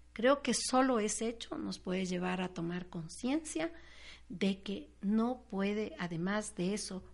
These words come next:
penalizarle a la madre si la madre le lleva a un centro o hay un, un aborto espontáneo, ya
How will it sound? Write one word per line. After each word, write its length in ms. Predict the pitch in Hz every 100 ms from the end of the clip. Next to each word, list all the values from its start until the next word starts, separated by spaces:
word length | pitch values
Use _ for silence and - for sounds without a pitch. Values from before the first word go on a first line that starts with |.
| -
penalizarle 1000 | - 202 208 196 165 - 254 311 330 285 285
a 80 | 220
la 120 | 175
madre 460 | 180 202 233 285
si 120 | 285 214
la 120 | 175
madre 320 | 170 214 262
le 160 | 247 185
lleva 280 | 190 233
a 40 | 214
un 80 | 190
centro 560 | - 190 208 214 220 - - - - - -
o 180 | 208 196
hay 320 | 214 285 262
un, 340 | 214 190 - -
un 260 | - 208 214
aborto 400 | 190 190 214 208
espontáneo, 720 | 180 190 165 170 214 254 277 - - -
ya 420 | 214 233 254 -